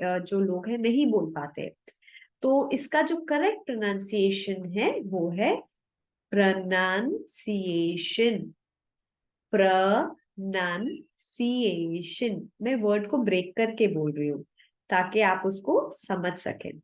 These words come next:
So if you are speaking in one go, it will be pronunciation। And, uh, I will speak the words with little gap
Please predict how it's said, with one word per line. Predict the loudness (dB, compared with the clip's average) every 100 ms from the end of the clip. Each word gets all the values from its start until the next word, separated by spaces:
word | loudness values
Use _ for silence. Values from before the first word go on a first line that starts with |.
| _ _ _ -18
So | -2 0 0
if | -6 -6 -4
you | 2
are | 4
speaking | 4 2 0 0 2
in | 0 2 2
one | 2 2
go, | 2 4 4 4 2
it | 0
will | 2 2
be | 4 2 0 -8 _ _ _ _
pronunciation। | 4 4 4 4 4 2 0 -4 -2 0 0 -2 -4 0 0 0 -10 _ _ _ _ _ _ _ _ _ _ _ _ _ _
And, | 2 4 4 2 6
uh, | 6 6 6 4
I | 2
will | 4
speak | 2 0 -2 0 0 0
the | 0
words | 2 2 2 -2 -6 -14 -4
with | -4 0
little | 0 4 6 6
gap | 2 0 0